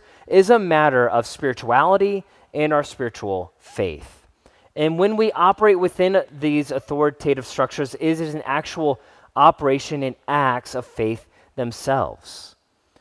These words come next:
What we see here is that the servant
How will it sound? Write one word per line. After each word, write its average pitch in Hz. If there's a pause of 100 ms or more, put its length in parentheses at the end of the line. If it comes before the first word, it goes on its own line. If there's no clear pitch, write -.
(580)
What 175
we 214
see 247
here 190
is 156
that 147
the 151
servant 139